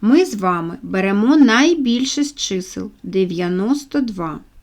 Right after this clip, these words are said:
і будемо його множити на ті множники, яких немає в розкладанні числа дев'яносто два,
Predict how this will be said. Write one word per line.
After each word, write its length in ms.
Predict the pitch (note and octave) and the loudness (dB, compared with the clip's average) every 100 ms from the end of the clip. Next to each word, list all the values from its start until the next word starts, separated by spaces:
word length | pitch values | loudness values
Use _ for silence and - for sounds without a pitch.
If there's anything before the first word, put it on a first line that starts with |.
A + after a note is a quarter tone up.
| - - - - - - - | -20 -20 -20 -20 -20 -12 -4
і 100 | G3+ | -2
будемо 460 | G#3+ C4+ D#4+ D#4 | 2 4 4 4
його 280 | D#4 D#4 E4 | 2 2 4
множити 760 | D#4+ D#4 B3+ G3 D#3 D3 D3 C#3 | 4 6 4 2 -6 -10 -12 -10
на 340 | - G3+ A3+ A3+ - | -4 0 0 0 -4
ті 420 | - A3 F3+ C#3+ - | -8 -4 -4 -6 -10
множники, 1000 | F#3+ F3+ F3+ D#3+ D3 C3+ F3+ G#3 - F4+ - - - - - | -6 -4 -4 -4 -6 -6 -6 -6 -4 -6 -6 -20 -20 -20 -14
яких 600 | F#3 G3+ F#3+ - F4+ - - | -4 -2 -2 0 0 0 -2
немає 1000 | G#3 A3+ D#4 G4 F#4+ E4 C4 G3 E3 D#3+ | 2 4 4 2 -2 0 2 2 0 -6
в 60 | F3 | -6
розкладанні 840 | E3 - E3+ D#3+ F3+ C4 F#4 G4 | -10 -10 -10 -8 -4 -2 -2 -2
числа 380 | - F4+ E4 D#4 | -6 -4 -2 0
дев'яносто 680 | B3+ A3 A3+ A3+ A#3+ - A#3 | 0 -2 -2 -2 -4 -4 -6
два, 360 | G#3+ A3+ A#3+ | -4 -4 -4